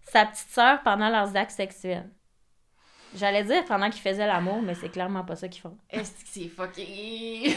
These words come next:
Speaker 1: Donc, Paul, il faisait dire à Carla, euh, « Je m'appelle Tammy, j'ai quinze ans, je suis vierge, je t'aime, je veux te marier », des affaires de même.
Speaker 2: Mm.
Speaker 1: Puis, euh, Carla, elle le faisait. Et aussi, une autre affaire un peu, euh, dérangée,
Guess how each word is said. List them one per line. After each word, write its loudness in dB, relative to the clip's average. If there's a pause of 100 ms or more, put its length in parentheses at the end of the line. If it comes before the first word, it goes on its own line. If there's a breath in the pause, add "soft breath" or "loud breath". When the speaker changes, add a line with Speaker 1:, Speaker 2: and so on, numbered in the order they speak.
Speaker 1:
Donc, 8 (280)
Paul, 12
il 2
faisait 2
dire 2
à 8
Carla, 4 (220)
euh, « 2
Je -4
m'appelle 2
Tammy, 4
j'ai -2
quinze -2
ans, -4
je -10
suis -6
vierge, 0 (140)
je 0
t'aime, 0
je -8
veux -4
te -6
marier », -4
des -6
affaires -4
de -2
même. -8 (680 soft breath)
Speaker 2:
Mm. -8 (160)
Speaker 1:
Puis, 0 (240)
euh, 0
Carla, 2
elle 2
le -6
faisait. -6 (320)
Et 4
aussi, 0
une 2
autre -4
affaire -2
un -4
peu, -8
euh, -4
dérangée, -6